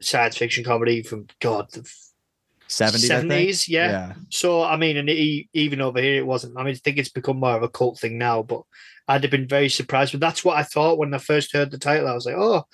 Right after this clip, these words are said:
Speaker 1: I wonder if it's Blake Seven," so I had to ask. So
Speaker 2: It's a good question. I, I did wanna, I did, um, thank you for asking, 'cause I
Speaker 1: No,
Speaker 2: did
Speaker 1: it's
Speaker 2: wanna
Speaker 1: all
Speaker 2: make
Speaker 1: right.
Speaker 2: that clear.
Speaker 1: It's
Speaker 2: I don't
Speaker 1: all
Speaker 2: know
Speaker 1: right.
Speaker 2: if people think that, so it's nice that you, uh,
Speaker 1: <laughs>
Speaker 2: brought that up so I could set the record straight.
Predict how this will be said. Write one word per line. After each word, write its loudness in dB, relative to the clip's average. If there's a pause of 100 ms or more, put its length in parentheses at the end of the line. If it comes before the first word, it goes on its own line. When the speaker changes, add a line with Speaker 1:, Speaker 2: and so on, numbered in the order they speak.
(300)
Speaker 1:
I 2
wonder 4
if -4
it's -6
Blake 2
Seven," -2
so -2
I 4
had 0
to -2
ask. -8 (460)
So 2
Speaker 2:
It's -8
a -12
good 0
question. 0
I, 2
I 2
did 2
wanna, 0
I 0
did, 2
um, -2
thank 0
you -6
for 0
asking, 2
'cause -8
I 0
Speaker 1:
No, 2
Speaker 2:
did 2
Speaker 1:
it's 2
Speaker 2:
wanna 0
Speaker 1:
all 4
Speaker 2:
make 0
Speaker 1:
right. 4
Speaker 2:
that -4
clear. 0
Speaker 1:
It's -2
Speaker 2:
I 2
don't 2
Speaker 1:
all 0
Speaker 2:
know 2
Speaker 1:
right. 2
Speaker 2:
if -8
people 0
think -2
that, -4
so -2
it's -6
nice 2
that -6
you, -2
uh, 2
Speaker 1:
<laughs> -4
Speaker 2:
brought 0
that -2
up 0
so 0
I -2
could -10
set 0
the -2
record 2
straight. -4